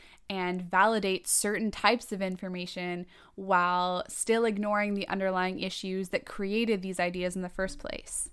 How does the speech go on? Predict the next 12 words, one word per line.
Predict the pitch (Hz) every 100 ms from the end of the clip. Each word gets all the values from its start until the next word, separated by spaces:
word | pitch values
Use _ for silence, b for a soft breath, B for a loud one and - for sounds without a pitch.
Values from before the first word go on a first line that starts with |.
| - -
And | 226 220
these | 233 240
ideas | 262 220 226 226 220 220 214 -
are | 202 196 196 196
reproduced | 202 190 220 220 233 202 214 214 - - - - -
in | 202 196 196 -
online | 214 240 254 220 208
discourses, | 196 - 196 190 - 196 190 190 B B B
but | 196 202 185
then | 196 220 220
they | 220 220
also | 208 233 240 247 226 220 220